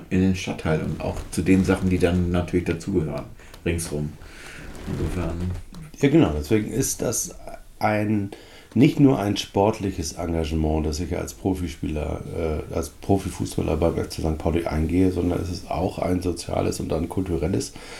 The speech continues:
Speaker 2: Und das ist das große Versprechen, das Oke uns gegeben hat oder dass das ganze Präsi-, die, das ganze Präsidium, die ganze Geschäftsleitung, die ganze sportliche Leitung uns gegeben hat, gesagt hat, wir haben aus diesen drei Jahren gelernt,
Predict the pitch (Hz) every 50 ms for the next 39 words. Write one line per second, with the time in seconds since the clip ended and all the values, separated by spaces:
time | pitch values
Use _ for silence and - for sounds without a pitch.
0 | - - - - - - - - - - - - 98 110 117 - 135 - - 110
1 | 98 - - - 131 135 135 123 110 - 101 92 - - 107 110 - - 92 85
2 | - - - 92 101 101 - 95 90 87 87 87 - - - - - 92 92 90
3 | 90 - - - - - - - - - - - - - - - - 85 82 98
4 | 110 113 101 90 87 - - 87 85 80 76 76 78 76 - 82 78 - - 92
5 | 117 135 - 113 85 - 101 92 - - - - - - - 92 92 - - -
6 | - 90 90 - 104 110 - - - - - 95 82 87 95 104 110 101 90 85
7 | 78 76 - 85 90 - - 85 82 - - 110 - - - - - 90 90 90
8 | - 82 80 78 78 76 110 - - - - - - - - 113 - - 85 80
9 | 82 78 78 82 87 87 - 87 90 85 - - 95 101 - - - 82 82 92
10 | 95 98 95 92 90 87 - - - - - - - - - - - - - -
11 | - 92 87 87 92 90 92 80 80 82 76 73 82 90 101 113 113 117 110 -
12 | 82 95 - - 95 87 82 85 - 78 78 85 92 95 92 87 87 85 87 80
13 | 73 71 71 73 78 80 82 90 92 92